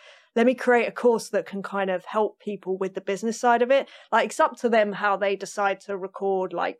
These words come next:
what preamps they're gonna use, mics, da, da, da, da, da. That's a whole different thing. But the actual business side of getting clients, you know, getting yourself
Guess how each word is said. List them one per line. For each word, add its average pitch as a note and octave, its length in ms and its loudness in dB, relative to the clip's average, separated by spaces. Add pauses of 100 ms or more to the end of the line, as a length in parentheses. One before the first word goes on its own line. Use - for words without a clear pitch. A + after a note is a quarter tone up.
what G3+ 180 -4
preamps A#3+ 360 2
they're A3+ 80 -2
gonna G#3 140 -2
use, F3+ 220 -6
mics, G3+ 380 -2
da, - 120 0
da, - 120 -6
da, F#2+ 100 -8
da, - 120 -8
da. - 120 -8 (120)
That's A3 240 2
a G3 40 -8
whole G#3 360 2
different F3+ 260 -10
thing. - 200 -12 (420)
But A3+ 240 2
the G#3+ 140 -2
actual G#3+ 300 2
business A3 380 -2
side G3 280 0
of F#3+ 260 -10
getting G3 260 -2
clients, F#3+ 640 -2
you G3+ 60 -6
know, F3+ 260 -2
getting - 240 -4
yourself F#3 360 -4